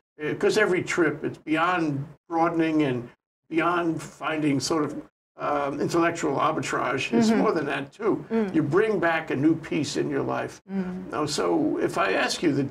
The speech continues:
Speaker 1: day you arrived back in Honolulu
Speaker 2: Mm-hmm.
Speaker 1: International, what was the piece that you brought back, Yukari?
Speaker 2: Mm, well, as you all experience, when you arrive in Honolulu International Airport, you look up the sky and go,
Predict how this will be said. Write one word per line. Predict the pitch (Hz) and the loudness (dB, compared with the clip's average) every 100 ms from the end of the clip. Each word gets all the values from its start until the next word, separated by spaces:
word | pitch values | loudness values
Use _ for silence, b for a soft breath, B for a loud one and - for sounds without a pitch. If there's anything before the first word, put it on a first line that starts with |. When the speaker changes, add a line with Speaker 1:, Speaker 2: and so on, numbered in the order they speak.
| 196 | 2
Speaker 1:
day | 214 196 | 2 4
you | 170 | 6
arrived | 147 151 160 147 131 | 6 4 4 0 -2
back | 156 165 | -2 -2
in | 127 | -4
Honolulu | 123 139 160 170 170 | -4 -2 0 0 2
Speaker 2:
Mm-hmm. | 151 208 | 2 4
Speaker 1:
International, | 226 180 151 147 139 113 - _ _ _ _ _ | 4 2 -2 -6 -6 -8 -10 _ _ _ _ _
what | 156 170 220 - - | -6 0 2 2 -2
was | - 170 - | 0 2 2
the | 160 | -2
piece | - 175 170 - 143 | 0 2 2 2 0
that | 131 - | -2 -2
you | 131 | -2
brought | 139 139 135 | -2 -4 -4
back, | 135 131 113 - | -6 -6 -8 -16
Yukari? | - 120 - - _ _ _ _ _ _ 220 | -20 -20 -20 -20 _ _ _ _ _ _ 0
Speaker 2:
Mm, | 220 214 185 180 190 190 | 2 4 2 -2 -6 0
well, | 208 196 - - _ - | 2 2 0 -8 _ -4
as | 202 180 170 - 202 | -2 -2 -6 -14 -4
you | 208 214 | 2 4
all | 190 254 240 | 6 6 4
experience, | 165 - - 170 147 127 135 147 170 | 2 -2 -4 -2 0 0 -4 -6 -2
when | 175 180 | 0 2
you | 185 185 | 4 4
arrive | 165 165 160 165 165 | 4 4 2 0 -2
in | 165 | -4
Honolulu | 151 170 170 170 165 | -2 0 0 2 2
International | 180 196 180 180 175 170 156 | 0 -2 0 -2 -4 -2 0
Airport, | 165 208 202 156 113 | 2 2 2 -2 0
you | 165 | 0
look | 156 170 185 | 0 0 -2
up | 170 - | -6 -8
the | 156 | -20
sky | _ - 135 - | _ -16 -14 -14
and | 131 | -14
go, | 180 | -14